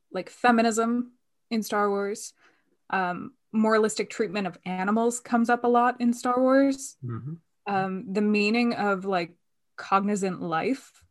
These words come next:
Speaker 1: between battle droids and clone troopers. Um, we could talk about the banality of the bystander and allowing an empire to rise.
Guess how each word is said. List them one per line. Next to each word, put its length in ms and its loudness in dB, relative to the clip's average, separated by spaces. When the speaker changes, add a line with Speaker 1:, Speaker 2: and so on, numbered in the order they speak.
Speaker 1:
between 460 -4
battle 280 0
droids 400 -2
and 120 -12
clone 280 -4
troopers. 600 -6
Um, 500 -2
we 160 2
could 160 2
talk 300 0
about 520 2
the 100 -4
banality 440 2
of 80 -2
the 80 -2
bystander 720 0
and 140 -2
allowing 480 0
an 80 -6
empire 480 -4
to 120 -8
rise. 520 -4